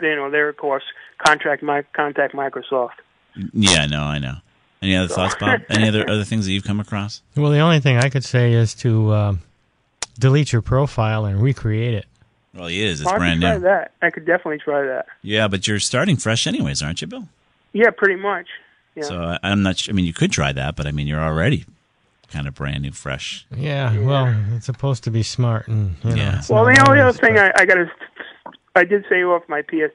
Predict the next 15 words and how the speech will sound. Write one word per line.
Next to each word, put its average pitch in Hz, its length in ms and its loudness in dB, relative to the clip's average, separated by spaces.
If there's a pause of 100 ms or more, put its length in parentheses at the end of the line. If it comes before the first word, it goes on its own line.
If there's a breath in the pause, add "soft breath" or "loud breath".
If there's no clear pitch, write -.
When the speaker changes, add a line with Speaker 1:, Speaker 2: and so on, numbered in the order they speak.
Speaker 1:
T 170 120 -8
file 175 380 -2 (120)
from 147 120 -8
my 143 100 -4
backup. 156 460 0 (120)
Speaker 2:
Yep. 87 280 -2 (840)
Speaker 1:
So 151 60 0
I'm 147 200 -2
wondering, 160 280 0
could 160 140 -2
that 160 160 6
potentially 175 440 -2
be 170 120 0
an 165 120 -2
issue? 180 320 -6